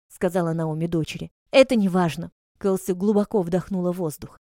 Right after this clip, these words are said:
Она все еще чувствовала запах волнения и восторга, разлитый над ипподромом. «Ты видела, как финишировал фаворит?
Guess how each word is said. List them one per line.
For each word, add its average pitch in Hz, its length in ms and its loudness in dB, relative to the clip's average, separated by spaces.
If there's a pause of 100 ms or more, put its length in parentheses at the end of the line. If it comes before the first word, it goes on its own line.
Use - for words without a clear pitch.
(160)
Она 165 200 2
все 208 200 0
еще 196 200 -2
чувствовала 202 580 -2
запах 196 340 -2
волнения 196 580 0
и 202 160 -2
восторга, 180 600 -2
разлитый 185 500 -4
над 160 180 -4
ипподромом. 165 580 -4 (260)
«Ты 262 120 6
видела, 320 340 6
как - 180 -2
финишировал 214 600 2
фаворит? 214 500 0